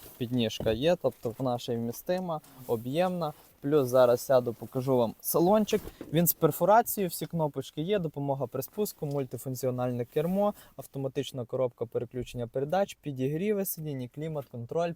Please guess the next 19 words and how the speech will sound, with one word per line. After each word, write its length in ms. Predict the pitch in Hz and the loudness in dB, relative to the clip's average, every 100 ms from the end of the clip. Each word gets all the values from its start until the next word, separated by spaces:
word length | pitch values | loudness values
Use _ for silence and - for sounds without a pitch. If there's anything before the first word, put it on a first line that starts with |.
| - | -8
плюс 240 | 127 143 | -8 -8
панорама 640 | - 131 113 127 135 127 | -8 -8 -4 -2 -2 -4
також 420 | - 113 120 113 - - - | -4 -4 -4 -10 -12 -20 -8
тут 140 | 123 - | -8 -4
присутня. 540 | 117 - 110 - 101 | -6 -4 -6 -6 -6
Ми 180 | 135 170 | -2 2
ось 240 | 156 - | 0 0
минулого 420 | 139 143 135 139 | -4 -2 0 0
ринку 380 | 131 135 127 117 - - - | -2 -4 -4 -6 -8 -18 -8
схожий 360 | - 135 135 | 0 0 0
варіант 420 | 123 123 127 123 | -2 -2 -2 -4
по 100 | 117 | -8
супроводу 580 | 113 127 127 117 117 110 - _ _ _ - | -6 -6 -2 -2 -2 -4 -8 _ _ _ 6
по 120 | 131 | 6
авторинку 520 | 123 139 135 127 123 | 6 2 2 0 -2
забрали 440 | 123 147 190 214 | -2 4 6 6
для 140 | 202 196 | 2 0
нашого 360 | 190 185 185 | -2 -2 -4
замовника. 680 | 170 175 175 175 175 - 156 | 0 2 2 2 -2 -2 -4